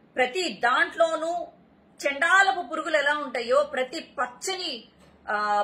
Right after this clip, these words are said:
పైరులోనూ ఎలా అయితే పచ్చని పురుగులు ఉంటాయో, పైరు తినేసే పురుగులు, ఈ రఘురామకృష్ణంరాజు నా నోట్లోంచి పలకకూడని ఒక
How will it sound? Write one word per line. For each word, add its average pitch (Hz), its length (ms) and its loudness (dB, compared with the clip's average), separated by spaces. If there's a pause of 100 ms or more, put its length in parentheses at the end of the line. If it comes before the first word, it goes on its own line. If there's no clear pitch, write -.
(140)
పైరులోనూ 339 520 4
ఎలా 285 240 4
అయితే 302 240 2
పచ్చని 285 340 -6
పురుగులు 277 340 -6
ఉంటాయో, 220 540 -4 (380)
పైరు 285 260 2
తినేసే 277 400 -4
పురుగులు, 262 600 -6 (800)
ఈ 269 80 -4
రఘురామకృష్ణంరాజు 285 1400 2 (2000)
నా 254 180 4
నోట్లోంచి 349 760 2
పలకకూడని 320 840 0
ఒక 277 200 0